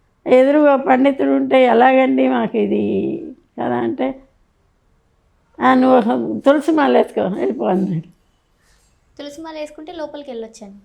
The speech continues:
Speaker 1: అంటే చిహ్నం, మన, మన తాలూకు స్ట్రక్చరు
Speaker 2: మ్మ్.
Speaker 1: అది మనసుని మారుస్తుంది.
Speaker 2: మ్మ్.
Speaker 1: నువ్వు దేవుడికి అలంకరణ, దేవుడి బొమ్మ,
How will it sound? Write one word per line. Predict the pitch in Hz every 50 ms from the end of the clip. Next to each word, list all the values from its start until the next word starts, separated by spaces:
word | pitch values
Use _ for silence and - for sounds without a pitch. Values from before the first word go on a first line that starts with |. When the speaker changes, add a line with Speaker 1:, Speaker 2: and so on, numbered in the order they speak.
| _ _ _ _ _ _ _ _ _ _ _ _ _ _ _ _ _ _ _ _ - 247 226 220
Speaker 1:
అంటే | 262 294 359 440 349 339 - - - _ _ _ _ _ _ _ _ _ _ _ _ - - 302
చిహ్నం, | 311 262 - - 320 330 - 311 262 208 - - - _ _ _ -
మన, | 208 220 220 220 226 220 220 220 - - 214
మన | 214 214 220
తాలూకు | 220 220 233 226 247 262 269 269 262 262 262 254 240 226 233 226 - - - - 220
స్ట్రక్చరు | 208 - _ - 269 254 254 - - - - 285 277 233 214 190 - - - - _ _ _ _ _ _ _ _ _ _ _ 240
Speaker 2:
మ్మ్. | 220 208 202 202 202 208 _ _ _ _ _ _ _ _ _ _ _ _ _ _ _ _ _ _ _ _ _ _ _ _ _ _ _ _ _ _ _ _ _ _ _ _ 311 -
Speaker 1:
అది | 233 240 247
మనసుని | 240 226 233 233 247 277 320 311 311 330 302 285 277 294 311 403 480 - - - _ 381 339
మారుస్తుంది. | 247 247 247 240 240 - - - - 135 - - - _ _ _ _ _ _ _ _ _ _ _ _ _ _ _ _ _ _ 233
Speaker 2:
మ్మ్. | 226 208 220 214 208 _ _ _ - 208
Speaker 1:
నువ్వు | 214 220 220 220 220 220 226 220 226
దేవుడికి | - - 196 208 220 240 247 269 269 269 262 262
అలంకరణ, | 240 240 247 240 247 240 247 247 247 247 254 262 254 254 262 330
దేవుడి | 214 202 202 202 214 220 226 220
బొమ్మ, | 208 214 233 233 233 233 240 247 247 247 254 254